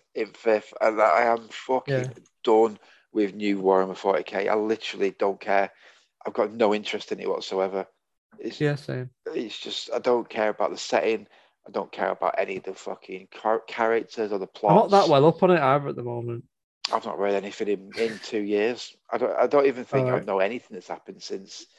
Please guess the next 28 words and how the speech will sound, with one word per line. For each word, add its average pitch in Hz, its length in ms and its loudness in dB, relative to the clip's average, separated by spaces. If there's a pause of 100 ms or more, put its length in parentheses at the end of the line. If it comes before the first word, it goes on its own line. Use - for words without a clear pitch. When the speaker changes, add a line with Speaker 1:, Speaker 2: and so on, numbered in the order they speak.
(320)
Speaker 2:
Yeah. 127 260 -2
Speaker 1:
Gilliman 110 440 0
came 92 260 -8
back. 92 360 -4 (520)
<laughs> 294 80 4 (1200)
We'll 120 260 6
edit 98 240 2
that - 160 -6
bit 95 100 -2
out. 117 920 -4
<laughs> - 60 -20 (260)
Speaker 2:
Yeah. 135 200 4 (220)
On, 151 120 4
on 147 120 4
that, 156 200 4
on, 156 100 4
on 147 120 4
that 147 180 2
note, 127 440 0
<laughs> - 60 -20
um, 160 640 6
should 156 160 -8
we 147 60 -4
fucking 143 320 -6
leave 139 160 0
it 139 60 -2
there? 131 260 0 (840)
Speaker 1:
Uh, 120 360 2